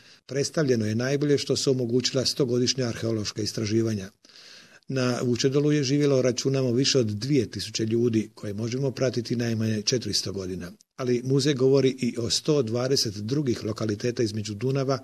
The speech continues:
Alpi i mora u trinaest europskih zemalja. Svjetska organizacija za zaštitu prirode, Worldwide Fund for Nature,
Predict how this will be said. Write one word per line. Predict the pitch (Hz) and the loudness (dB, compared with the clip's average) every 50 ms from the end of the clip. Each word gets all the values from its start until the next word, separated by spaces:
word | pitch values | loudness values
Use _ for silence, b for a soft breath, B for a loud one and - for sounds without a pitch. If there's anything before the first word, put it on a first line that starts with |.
| B B B B | B B B B
Alpi | - 147 131 127 123 123 - 127 123 - | -6 -4 -2 -2 -2 -2 -4 -6 -4 -2
i | 135 123 | -2 -2
mora | 120 131 123 104 98 107 131 139 135 B B B B B | 0 0 -2 -2 -2 0 -2 -2 -2 B B B B B
u | - 165 151 | -2 -2 -2
trinaest | - - 131 120 113 113 110 107 - - - - | 0 2 2 2 2 2 2 0 0 -2 -2 -6
europskih | 127 113 104 104 90 - - - 104 101 95 | -4 -4 -4 -6 -6 -8 -8 -6 -4 -2 -2
zemalja. | 98 95 85 87 - - 95 90 - - _ _ _ b b b b b b b b b b b b b b | -2 -4 -4 -8 -12 -12 -12 -12 -14 -16 _ _ _ b b b b b b b b b b b b b b
Svjetska | b - - 139 127 - - 139 | b 2 4 4 4 6 6 4
organizacija | 127 117 131 131 123 127 143 147 139 - 165 135 | 4 6 4 4 6 6 6 4 6 6 6 6
za | 113 113 | 4 4
zaštitu | 110 123 120 107 - 131 127 - 131 | 2 2 0 0 -2 -4 -4 -4 0
prirode, | - 139 147 147 151 135 135 123 - - _ _ - | 2 4 6 6 6 6 4 2 2 -2 _ _ -2
Worldwide | 135 135 127 123 113 110 117 131 131 127 123 110 | 2 2 2 2 2 2 2 2 4 4 4 2
Fund | - - 139 127 123 120 113 113 | 2 0 0 0 0 0 -2 -2
for | - 120 107 110 | -2 -4 -2 0
Nature, | 123 131 131 123 - 165 - 175 | 0 0 -2 -2 -2 -4 -4 -4